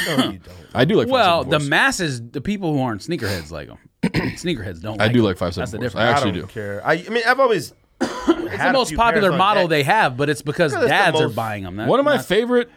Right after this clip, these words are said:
Speaker 3: It's just like
Speaker 2: collaborations I have is a five seven four.
Speaker 3: Air Monarch. It's
Speaker 2: The,
Speaker 1: What is it?
Speaker 2: the, uh, Hypercats.
Speaker 1: That's a five seven four?
Speaker 2: Yeah.
Speaker 1: I don't think that's a five seven four.
Speaker 2: Yeah, it is.
Speaker 1: No, it's not. The pink, yellow, blue ones?
Speaker 2: Yeah.
Speaker 1: Those aren't five seven fours.
Speaker 2: Oh, let me look it up.
Speaker 1: Those
Speaker 2: I'm
Speaker 1: are, like, five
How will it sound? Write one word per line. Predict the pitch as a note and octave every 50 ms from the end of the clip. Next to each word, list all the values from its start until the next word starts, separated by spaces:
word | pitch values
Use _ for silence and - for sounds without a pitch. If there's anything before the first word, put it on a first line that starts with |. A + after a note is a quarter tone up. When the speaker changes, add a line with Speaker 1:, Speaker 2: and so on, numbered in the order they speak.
| _ _ _ - C#3+ C#3
Speaker 3:
It's | D#3+ F#3 F#3
just | - C4 B3 -
like | A#3+ A#3+ E3+
Speaker 2:
collaborations | F#3 G3 G#3+ G3 G#3 A#3 G3 G#3+ A3
I | A3
have | G3 G#3+ D#4+ D4
is | C#3+
a | G#2+
five | F2+ B2 A2 G#2+ G2
seven | G#2+ G2 F#2+ F#2+
four. | D3+
Speaker 3:
Air | F#3
Monarch. | F3 F#3 A3 G#3 C#3+ G#2+ G2 G2+ - -
It's | E2+ A2 A#2 A#2
Speaker 2:
The, | -
Speaker 1:
What | D3 C#3 D3 C#3+ C3
is | A2+ A#2
it? | G#2+ G2 F#2 - - _ - B2
Speaker 2:
the, | A#2+ C3+ C#3+ C#3+ C#3+ D3
uh, | D3 D3
Hypercats. | C3 D3+ D#3 - A#2+ F#2+ G#2 D#2+ - - - - - _ _ _ _ _ _ _ _ _ _ _ _ _ _ _ _ -
Speaker 1:
That's | C3 -
a | - C#3+
five | - - C3 C3+ B2+
seven | D#3+ D#3+ C#3 G#2+
four? | - G#2+ G#2 A#2+ D3+ - -
Speaker 2:
Yeah. | - E3 - C3+ G#2+ - - - - - _ _ - -
Speaker 1:
I | A4+ B4
don't | F#4+ -
think | - A2+
that's | F#2 A#2 -
a | G#2+
five | - - - G2+ G#2 G2+
seven | - - G#2 F#2+ -
four. | - - F#2+ F#2+ B2 F#3 - - _ _ _ _ -
Speaker 2:
Yeah, | E3+ -
it | G2
is. | F#2 C#3+ - - - _ - _ -
Speaker 1:
No, | G4+ A4 F#4+
it's | - - - -
not. | - - C#3+ - - - - - _ _ _
The | - D3
pink, | - - F3 A3 G#3+ D#3 D3
yellow, | F3+ F#3 G3+ G#3 G3+
blue | D#3 G3+ B3
ones? | D4+ E4+ E4+ F4 F4
Speaker 2:
Yeah. | - F#3 D3 G#2 - F#2
Speaker 1:
Those | - G#4+
aren't | G4 - -
five | - G#2+ G#2 G2+ -
seven | - - B2+ F#2+
fours. | F#2+ - - G2+ G#2 A2+ C3 C3+
Speaker 2:
Oh, | B2 A#2+
let | A2+ F#2+
me | E2
look | D#2 D#2+ D#2+
it | D2
up. | D2+ D#2 -
Speaker 1:
Those | - A2+
Speaker 2:
I'm | C3 B3+
Speaker 1:
are, |
like, | - C3 G2 - _
five | _ - - - - C3+ D3+ D#3 D#3 D3+ D3+ D3 D3 C#3 C3 A#2 G2+